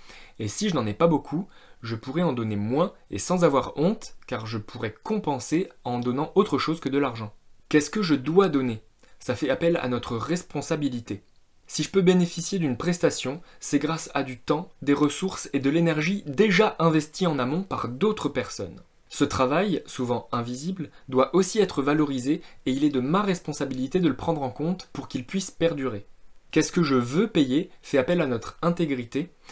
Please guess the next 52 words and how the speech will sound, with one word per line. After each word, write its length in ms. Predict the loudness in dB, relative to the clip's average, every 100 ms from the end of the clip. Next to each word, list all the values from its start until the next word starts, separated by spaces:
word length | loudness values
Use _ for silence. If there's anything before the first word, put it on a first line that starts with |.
| -20 -8
en 180 | -2 0
estimant 380 | 0 2 4 4
la 100 | 4
valeur 380 | 4 4 2
de 100 | 2
ce 140 | -2 -2
que 120 | 0
la 120 | 2
prestation 540 | 2 -4 -2 -2 2 2
nous 260 | 2 0
apporte. 560 | -2 -2 -4 -8 -20 -20 -8 -4
On 80 |
peut 100 | 2
l'évaluer 540 | 8 10 10 8 2 0
en 80 | -2
se 100 | -4
posant 240 | -2 2 2
les 100 | 2
questions 380 | 0 -2 -2
suivantes. 640 | -2 -2 -2 -4 -6 -14 -20 -20 _ -6
À 80 | -4
quel 300 | 0 0 0
point 180 | 0 2
j'en 160 | 2
ai 80 | -2
besoin 540 | 2 2 4 0 -4 -4
ou 160 | -2
envie ? 300 | 0 -2 -4 -6 -20 -20 -20 -20 -4
Pourquoi 480 | -4 -4 0 0 0
et 60 | -4
dans 160 | -4
quel 240 | -2 -2 -2
but ? 420 | -4 -8 -14 -20 _ _ _ _
Qu'est-ce 160 | -2
que 80 | 0
ça 140 | 0
m'a 180 | 0 0
appris 420 | 0 -2 -4 -6 -6 _ -8
et 60 |
qu'est-ce 180 | -2 -2
que 100 | 0
je 120 | 0
vais 160 | 0 0
en 80 | 0
garder ? 440 | 0 0 -2 -6 -8 -20 -20 -20
Cette 200 | -2 2
approche 320 | 4 4 2 4
nous 120 | 2
rend 180 | 0 0
acteurs 400 | -2 0 2 2
du 80 | 0
processus 640 | -2 0 0 -2 -6 -8